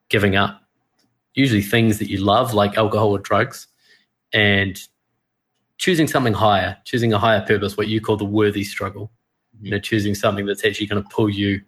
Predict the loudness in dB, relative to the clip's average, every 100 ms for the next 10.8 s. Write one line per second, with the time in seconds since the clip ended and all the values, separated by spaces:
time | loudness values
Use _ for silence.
0 | _ _ _ _ _ -6 -2 0 -2 -2
1 | 2 4 4 4 2 0 2 2 2 0
2 | -2 -4 -6 -4 -4 -6 -10 -10 -10 -16
3 | -20 _ _ _ -20 -14 -14 -16 _ _
4 | _ _ _ _ _ -2 0 2 -2 -6
5 | -20 _ _ -12 -4 -2 0 -2 0 0
6 | -2 -6 _ -6 -4 -2 -2 0 2 0
7 | 0 -2 -2 -2 0 0 -2 -2 0 0
8 | 0 -2 2 2 0 -6 -2 0 0 0
9 | 0 0 2 2 2 -2 _ 2 4 2
10 | 0 -2 -2 -2 -2 0 0